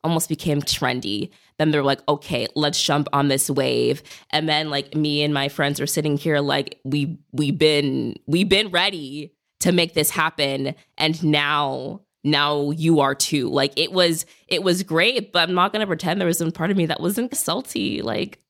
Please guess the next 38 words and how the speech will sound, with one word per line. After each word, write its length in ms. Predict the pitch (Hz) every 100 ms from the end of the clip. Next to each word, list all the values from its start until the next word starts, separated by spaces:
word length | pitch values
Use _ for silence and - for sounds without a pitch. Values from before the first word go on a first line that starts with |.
| _ -
I 140 | -
was 280 | - 247 226
ready 200 | 269 277
to 140 | 277 277
make 180 | 269 262
this 160 | 254
happen. 560 | 208 226 247 180 151 175
But 500 | 196 185 156 143 - _ _ _ _ _ _ _ _ _ _ _ -
I 100 | 180
feel 300 | - 208 180
like, 280 | 165 160 -
again, 480 | 175 160 147 143 - -
if 300 | 151 160 - _ -
we 180 | 165
just 260 | 185 175 165
had 500 | - 156 143 143 -
more 160 | 147 147
space, 540 | - 139 139 139 -
had 200 | - 135
more 340 | 143 135 135 135
respect 320 | 143 139 139
for 80 | 143
what 100 | -
we 80 | 131
were 100 | 143
saying, 520 | - 143 135 135 131
and 260 | - 131 131
just 540 | 139 135 - - - _
if 140 | - -
there 120 | 160
was 100 | 160
just 300 | 175 - -
more 320 | 160 143 143
humility 640 | - - 175 151 147 143 139
and 140 | 147
more 180 | 143 143
listening 600 | 139 135 - 160 139 143
from 640 | 143 - 135 135 131 131